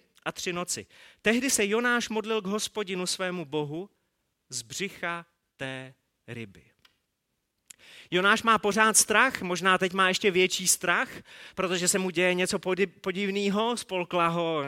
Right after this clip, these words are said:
nějaká mořská potvora a možná podle kompasu zjistil, že ho veze směrem k Ninive,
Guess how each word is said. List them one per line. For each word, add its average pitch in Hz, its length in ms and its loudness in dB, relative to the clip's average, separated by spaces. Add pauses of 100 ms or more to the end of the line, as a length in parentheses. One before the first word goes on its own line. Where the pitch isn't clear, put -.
(140)
nějaká 160 380 2
mořská 160 460 -2
potvora 170 640 -2 (400)
a 170 160 2
možná 165 400 0
podle 165 280 -2
kompasu 175 420 -2
zjistil, 170 420 -2
že 165 120 -4
ho 165 120 -2
veze 165 220 0
směrem 160 640 -2 (160)
k - 60 -16
Ninive, 147 580 -4